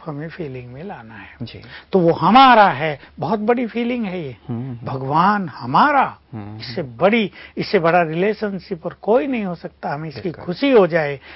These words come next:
Speaker 1: हमें इसका नशा हो जाए। अब दूसरी चीज कि उसके स्वरूप पर बुद्धि को स्थिर करें।
Speaker 2: जी।
Speaker 1: यानी बुद्धि के नेत्र से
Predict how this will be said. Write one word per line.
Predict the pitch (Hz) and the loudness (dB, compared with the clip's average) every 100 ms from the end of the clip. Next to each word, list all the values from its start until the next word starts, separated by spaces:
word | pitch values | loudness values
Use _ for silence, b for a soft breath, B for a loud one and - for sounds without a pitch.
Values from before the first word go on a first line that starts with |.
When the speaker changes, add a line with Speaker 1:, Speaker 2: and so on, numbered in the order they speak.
| - | -4
Speaker 1:
हमें | 190 190 | -2 -2
इसका | - 175 | -4 -6
नशा | 135 127 175 262 | -6 -8 4 6
हो | 220 190 | 6 4
जाए। | 170 175 156 147 B B _ | 0 0 -2 -6 B B _
अब | 196 208 - _ _ _ _ _ | 4 4 0 _ _ _ _ _
दूसरी | 240 247 262 240 | 2 2 0 -2
चीज | - 269 277 - b b - | 2 0 0 -6 b b 2
कि | 240 - _ | 4 4 _
उसके | 262 214 - 285 240 | -2 -2 -2 0 0
स्वरूप | - 208 233 294 240 _ _ | 0 0 2 2 -2 _ _
पर | 196 180 | 2 2
बुद्धि | 165 135 135 | -4 -8 -10
को | 131 165 190 | -10 -6 -6
स्थिर | - - 143 | -8 -14 -14
करें। | 123 131 117 - _ 120 | -12 -14 -14 -16 _ -16
Speaker 2:
जी। | - - _ | -16 -18 _
Speaker 1:
यानी | 180 190 | -2 -2
बुद्धि | 175 190 202 | -2 0 -2
के | 208 202 | -2 -4
नेत्र | 190 180 - 196 | -4 -8 -12 -16
से | - 220 240 | -6 -4 -4